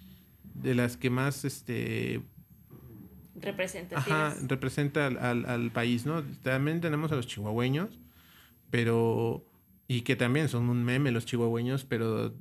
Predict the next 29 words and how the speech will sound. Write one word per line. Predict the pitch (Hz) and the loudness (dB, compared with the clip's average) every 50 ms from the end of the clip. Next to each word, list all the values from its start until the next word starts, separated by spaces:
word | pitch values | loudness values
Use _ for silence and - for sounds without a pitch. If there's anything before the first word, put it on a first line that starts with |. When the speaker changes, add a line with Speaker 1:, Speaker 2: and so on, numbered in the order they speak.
| - - | -8 -2
Speaker 1:
a | 120 120 | -2 0
la | 120 123 127 | 2 2 2
hora | 139 147 156 160 | 4 2 2 2
de | 151 131 117 107 | 2 0 -2 -2
que | - 117 110 110 | -4 -4 -4 -2
alguien | 110 113 123 139 139 135 | -2 0 0 0 -2 -4
se | - - | -6 -8
quiera | - 123 123 127 123 | -4 -4 -2 -2 -2
poner | 120 110 113 117 120 | -4 -4 -2 -4 -4
así | 117 - - 127 | -4 -6 -6 -8
interesante, | 120 120 120 113 - 113 120 - 127 127 135 135 175 202 - - 117 - - - - _ - | -8 -4 -6 -6 -6 -6 -6 -4 -4 -4 -2 -4 -6 -6 -6 -10 -16 -18 -20 -20 -20 _ -14
pues | - 104 101 120 | -10 -8 -2 0
habla | 120 123 123 127 120 | 2 2 4 4 4
del | 110 107 107 104 | 2 2 0 -2
Xoloscuintli | - 113 107 107 104 - - 135 135 135 131 139 170 208 226 - - - - - 117 - | -2 -4 -4 -4 -6 -6 -2 0 0 0 0 0 -4 -4 -4 -6 -12 -20 -20 -20 -14 -6
o | 117 117 120 113 | -2 0 0 0
Xoloscuintle | - - 120 113 113 113 110 - - 147 147 151 147 147 175 180 226 240 - - - - - - - | 0 0 0 0 0 -2 -2 -2 -2 0 0 0 0 2 0 0 0 -2 -6 -16 -20 -20 -20 -12 -4
y, | 117 117 113 | -2 0 0
este, | 110 107 - - - 107 113 | 0 -2 -4 -4 -4 -4 -2
y | 117 113 | -2 -4
pues, | 113 110 113 110 | -2 -2 -4 -2
le-, | 110 110 - 110 113 110 113 | -2 -2 -2 -2 -2 -2 -4
y | 107 | -6
pues | - - 107 | -6 -4 0
ya, | 113 120 120 117 - - - | 2 2 2 2 -2 -6 -10
la | 123 113 113 113 110 110 110 | -6 -4 -4 -4 -4 -4 -4
conversación | - 131 123 123 123 123 - 151 143 139 | -4 -2 -2 -2 -2 -2 -2 0 0 0
cambia, | 131 117 107 - 82 - | 0 -2 -4 -4 -6 -4
¿no? | - 170 - | -4 -4 -4